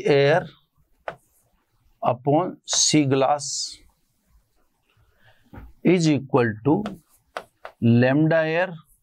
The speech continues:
upon lambda glass is equal to N air to glass। और air to glass आपको दे ही रखा। ये मैंने क्यों लिखा? क्योंकि C directly proportional to होता है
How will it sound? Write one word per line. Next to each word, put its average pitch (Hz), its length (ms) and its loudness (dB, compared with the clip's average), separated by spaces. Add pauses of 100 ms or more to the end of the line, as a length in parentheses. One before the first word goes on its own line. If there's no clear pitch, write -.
(540)
upon 180 420 -2
lambda 175 440 0
glass 147 400 -2 (1160)
is 156 200 2
equal 143 480 -2 (140)
to 147 80 2 (240)
N 131 220 4 (200)
air 110 360 2
to 180 140 0 (440)
glass। - 440 -2 (920)
और 156 220 0
air 170 320 4
to 175 180 2
glass 160 360 0
आपको 135 340 0
दे 139 140 2
ही 196 80 2
रखा। 185 400 -4 (1900)
ये 151 240 2
मैंने 175 320 -2
क्यों 165 320 -2
लिखा? 175 360 0
क्योंकि 160 380 0
C - 400 2
directly 156 540 0
proportional 151 640 -2
to 147 80 -4
होता 156 320 0
है 247 120 -8